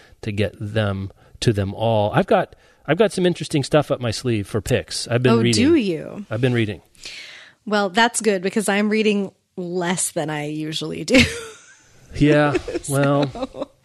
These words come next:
Speaker 1: Oh, I didn't tell you. I broke my, uh, I broke the seal on fiction recently. I'm, uh,
Speaker 2: Did you?
Speaker 1: uh, Peter Heller, his new book, The
Speaker 2: Ah.
Speaker 1: River. It's about fishing and it's a thriller. What am I gonna do? I'm
Speaker 2: Well
Speaker 1: helpless against such magic.
Speaker 2: <laughs> You know, I, um, have not been totally off of fiction, just
Speaker 1: Yeah.
Speaker 2: less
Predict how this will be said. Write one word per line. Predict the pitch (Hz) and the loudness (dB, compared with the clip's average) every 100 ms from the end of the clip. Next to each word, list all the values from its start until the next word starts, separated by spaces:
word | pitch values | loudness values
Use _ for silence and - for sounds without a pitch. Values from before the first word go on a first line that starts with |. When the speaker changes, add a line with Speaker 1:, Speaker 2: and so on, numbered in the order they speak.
| - | 2
Speaker 1:
Oh, | 240 220 | 4 4
I | |
didn't | 220 220 | 2 -2
tell | 226 | 0
you. | 214 | 0
I | 160 | 0
broke | 143 196 | 0 0
my, | 180 165 | 2 2
uh, | 143 120 | 2 2
I | 139 | 2
broke | 135 175 | 2 2
the | 143 | 0
seal | - 160 | 2 2
on | 135 | 2
fiction | 180 - 127 | 0 -2 -2
recently. | 110 - 92 87 403 | -2 -4 -8 -4 0
I'm, | 370 127 | 0 4
uh, | |
Speaker 2:
Did | 330 - | 4 6
you? | 392 349 277 220 180 151 - | 6 6 4 2 0 -4 -2
Speaker 1:
uh, | 175 | 2
Peter | 233 233 | 4 4
Heller, | 233 302 131 104 _ _ - | 4 4 2 -2 _ _ -2
his | 208 | 2
new | - 381 | 4 6
book, | 339 285 | 4 4
The | 147 | 4
Speaker 2:
Ah. | |
Speaker 1:
River. | 196 202 104 92 _ _ _ - | 6 4 0 -4 _ _ _ -20
It's | - - | -12 2
about | 247 247 | 2 2
fishing | - 269 - 254 | 2 2 4 4
and | 233 | 4
it's | 220 | 4
a | 208 | 2
thriller. | 202 214 185 | 4 4 6
What | 151 240 | 4 4
am | 220 | 2
I | 202 | 2
gonna | 208 214 208 | 4 6 6
do? | 208 | 6
I'm | |
Speaker 2:
Well | 202 | 6
Speaker 1:
helpless | 202 269 202 196 | 6 4 4 0
against | 185 175 156 | 2 0 2
such | 143 135 | 0 2
magic. | 120 104 92 - - | 0 0 -4 -8 4
Speaker 2:
<laughs> | 311 - 311 - - - - - | 4 4 -6 -6 -14 -8 -8 0
You | 311 | 2
know, | 339 | 4
I, | 302 349 403 381 | 4 4 4 4
um, | - 247 214 202 | 4 2 2 -2
have | 226 226 | -2 -2
not | 240 | 0
been | 240 202 | 0 0
totally | - - 202 233 262 294 | -4 2 4 4 2 -2
off | 302 302 302 | 0 -2 -2
of | 311 | -4
fiction, | 302 302 - 302 285 | -2 -4 0 2 2
just | 208 | 0
Speaker 1:
Yeah. | 110 202 | 0 2
Speaker 2:
less | 180 214 - | 2 0 -2